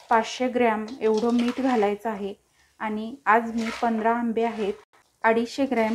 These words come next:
मीठ घातलेलं आहे. आज मी तुम्हाला सासूबाईंनी शिकवल्याप्रमाणे लोणचं घालून दाखवलेलं आहे.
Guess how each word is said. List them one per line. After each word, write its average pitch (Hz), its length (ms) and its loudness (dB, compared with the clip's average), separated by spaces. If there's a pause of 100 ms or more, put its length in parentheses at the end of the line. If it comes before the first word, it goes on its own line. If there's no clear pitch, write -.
मीठ 233 220 -2
घातलेलं 226 520 0
आहे. 185 300 -8 (3750)
आज 240 220 6
मी 254 260 8
तुम्हाला 208 380 0 (480)
सासूबाईंनी 226 840 -2
शिकवल्याप्रमाणे 214 1040 -4 (460)
लोणचं 226 380 -2
घालून 226 360 -2
दाखवलेलं 220 560 -2
आहे. 185 220 -6